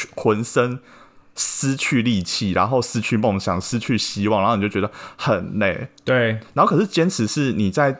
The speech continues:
Speaker 1: 做这件事情后，你可能耗尽你全身的力气，可是你得到的回报跟成果，你觉得是甜美的。
Speaker 2: 而且会很开心。
Speaker 1: 对。然后所以说勉强的、勉强跟坚持的差别在于说，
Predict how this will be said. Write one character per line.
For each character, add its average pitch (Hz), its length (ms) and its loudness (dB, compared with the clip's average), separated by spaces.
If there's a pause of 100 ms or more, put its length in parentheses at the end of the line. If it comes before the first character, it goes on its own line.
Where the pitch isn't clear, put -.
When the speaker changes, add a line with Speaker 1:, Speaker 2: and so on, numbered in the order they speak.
(180)
Speaker 1:
做 156 120 -2
这 139 80 2
件 131 60 2
事 139 100 -2
情 107 160 0
后， 123 60 2
你 139 60 0
可 123 100 0
能 98 80 0
耗 131 140 4
尽 123 140 0
你 101 40 0
全 98 140 -2
身 117 80 0
的 107 40 2
力 110 120 2
气， 110 120 -4
可 98 120 0
是 131 160 -2
你 101 80 0
得 92 140 0
到 107 140 4
的 92 380 -2
回 95 240 0
报 107 240 2
跟 101 320 -2
成 92 260 -4
果， 98 180 -2
你 92 120 -2
觉 95 160 -2
得 98 120 -2
是 101 260 -4
甜 - 220 -4
美 95 280 -2
的。 - 300 -8
Speaker 2:
而 190 80 0
且 143 180 2
会 156 180 2
很 123 160 0
开 110 240 -2
心。 110 400 -6 (460)
Speaker 1:
对。 107 200 0 (280)
然 117 100 -2
后 214 100 2
所 165 160 2
以 127 60 4
说 147 160 2
勉 131 220 2
强 135 180 0
的、 95 220 0
勉 131 160 0
强 151 120 0
跟 120 140 2
坚 135 100 0
持 135 100 -2
的 104 60 0
差 123 120 0
别 120 120 2
在 107 180 2
于 95 100 0
说， 101 360 0